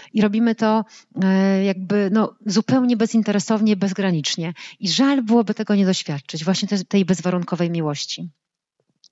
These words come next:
Poza tym, e, będąc rodzicami, dzieje się jeszcze jedna rzecz,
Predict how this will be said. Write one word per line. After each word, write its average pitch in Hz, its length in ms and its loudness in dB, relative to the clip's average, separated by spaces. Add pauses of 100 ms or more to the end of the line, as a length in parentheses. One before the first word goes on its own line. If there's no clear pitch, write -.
(440)
Poza 202 300 0
tym, 175 280 -8 (500)
e, 170 680 -6 (560)
będąc 233 420 0
rodzicami, 185 680 -2 (920)
dzieje 220 280 2
się 196 140 -4
jeszcze 196 280 -2
jedna 160 280 -2
rzecz, - 480 -8